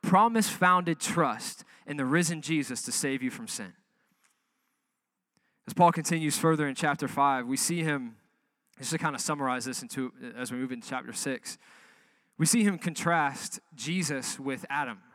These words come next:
who was, you know, the, the first man ever created. And he says that through one man, Adam, sin entered the world, or death entered the world, but through another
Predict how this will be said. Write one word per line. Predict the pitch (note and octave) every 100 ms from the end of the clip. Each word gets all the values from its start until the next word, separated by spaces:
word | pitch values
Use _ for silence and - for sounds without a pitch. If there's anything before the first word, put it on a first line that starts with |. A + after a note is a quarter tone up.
| -
who | C#3
was, | C3+ A#2+ - _ - _
you | C3
know, |
the, | B2+ A2+ G#2+
the | A#2
first | C#3 C#3+ - -
man | C3+ C#3+ D3
ever | C#3+ C3+
created. | - C3 B2+ A#2 - _ _ - - D3
And |
he | D#3
says | F#3 E3
that | D3+
through | - G#3 E3
one | C#3 G3+ G3+
man, | F3+ F#3 D3+
Adam, | C#3 E3+ E3 A#2 C#3 E3 _ _ -
sin | - - G3+ E3 D3+
entered | F#3+ G#3+ E3
the | C3+
world, | A#2 A2+ A#2
or | C#3
death | A#2 D#3 F#3 E3+
entered | D#3 E3+ D3+
the | C3
world, | A#2 A#2 A#2+ D#3 _ - -
but | D#3+ E3+
through | F#3+
another | D#3+ F3+ A#3 F3+ F3+